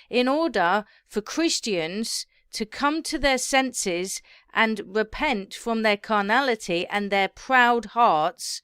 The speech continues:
because on this day when Christ is revealed in his people, not all Christians will be transformed.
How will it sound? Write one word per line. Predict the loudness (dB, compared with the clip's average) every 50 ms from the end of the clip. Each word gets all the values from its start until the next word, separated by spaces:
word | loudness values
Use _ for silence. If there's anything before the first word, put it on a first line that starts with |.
| _ _ -20 -20 -20 -20 -14 _
because | -4 -4 -4 0 2 2 2 2 0
on | 0 0 0 0 0 -2
this | -4 -4 -4 -4 -6 -4
day | 0 2 2 2 2 2 0
when | -2 -2 -2 -4
Christ | -6 -2 0 2 2 2 2 0 -4 -4
is | -4 -4 -4 -4 -8 -14 -14 _
revealed | -2 -2 0 0 2 4 4 4 4 0 -4 -8 -8 -6
in | -4 -2 -2 -2
his | -2 -2 -4 -4
people, | -4 -4 -4 -4 -4 -4 -2 -2 0 0 -2 -4 -8 -14 -20 -20 _ -6
not | -2 0 0 0 2 2
all | 0 0 0 0
Christians | -2 -2 -2 -2 -2 -4 -4 -4 -4 -4 -4 -4 -4 -6 -6 -6 -8 -10 _ _ _ _
will | -2 2 4 4 4 4
be | 2 -2 -2
transformed. | -2 0 2 2 2 2 0 -4 -2 0 2 2 2 0 -4 -8 -14